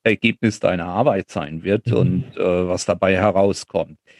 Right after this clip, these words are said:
Speaker 1: Die fünf Emotionen, die du genannt hast, sind eigentlich die, mit denen wir im Fundraising ja ebenfalls arbeiten. Deswegen fand ich das extrem
Speaker 2: Mhm.
Speaker 1: spannend, das nochmal zu hören und zwar in dieser konzentrierten Form nochmal aufgeführt
Speaker 2: Mhm.
Speaker 1: zu, zu sehen.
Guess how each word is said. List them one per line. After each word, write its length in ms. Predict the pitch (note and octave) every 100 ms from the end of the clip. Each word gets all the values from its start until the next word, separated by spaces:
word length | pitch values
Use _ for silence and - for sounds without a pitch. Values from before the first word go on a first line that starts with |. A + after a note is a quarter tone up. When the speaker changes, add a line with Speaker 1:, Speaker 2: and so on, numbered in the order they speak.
| _ -
Speaker 1:
Die 80 | A2
fünf 420 | - G#3 C#4 -
Emotionen, 800 | F3 F3 D#3+ - C#3+ C#3+ C#3+ C#3
die 100 | B2
du 120 | A2+
genannt 460 | G#2+ G#2 G2 G#2 G#2
hast, 240 | G#2 G2+ -
sind 160 | B2
eigentlich 340 | A2 A2+ A2+ -
die, 160 | B2+
mit 200 | C3+ A#2+
denen 280 | A#2 A2+ A2+
wir 120 | A2+
im 100 | G#2
Fundraising 800 | G2+ G#2 G#2 A2+ A#2 G#2 A2 G#2+
ja 400 | G#2 G2+ G2+ G2+
ebenfalls 480 | - G2+ G2 G2+ G2
arbeiten. 640 | G2 G#2+ A#2+ G2 D#2+ E2
Deswegen 400 | F2 F2+ A2 F#2+
fand 240 | F#2+ G2 F#2+
ich 80 | -
das 180 | F#2
extrem 540 | - - - - F#2 G2+
Speaker 2:
Mhm. 60 | G2+ - - - -
Speaker 1:
spannend, 720 | - A2+ F2+ A2+ C3+ B2 A2+ -
das 200 | A2 -
nochmal 420 | B2 G#2+ G#2+ G2+
zu 180 | G#2+ G2
hören 240 | G2+ A#2
und 140 | B2 G#2
zwar 240 | - G2+
in 80 | G#2+
dieser 240 | G#2 G2+
konzentrierten 800 | - G#2 G2 F#2 - G2 - -
Form 420 | F#2+ G#2 G2 G#2 A2+
nochmal 380 | G#2 F#2+ G#2+
aufgeführt 640 | G2 G#2 - A2+ A#2 A2+ -
Speaker 2:
Mhm. 40 |
Speaker 1:
zu, 360 | - A2+ F#2 F2 - - - _
zu 140 | - G#2+
sehen. 500 | - F#2+ F2+ F2+